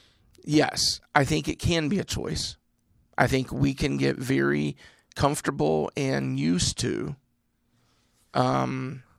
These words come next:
the benefits and, and the things that we get,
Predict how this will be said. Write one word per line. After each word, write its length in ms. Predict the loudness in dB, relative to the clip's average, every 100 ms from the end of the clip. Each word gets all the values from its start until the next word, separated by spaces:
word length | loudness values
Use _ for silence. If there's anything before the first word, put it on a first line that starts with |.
| _ _ _
the 100 | -2
benefits 720 | 4 4 4 2 2 0 -4 -6 _ _ _ _ _
and, 320 | -2 -2 -2
and 200 | -2 0
the 80 | 0
things 340 | 0 0 0 -2
that 100 | -4
we 120 | -2
get, 340 | 0 0 0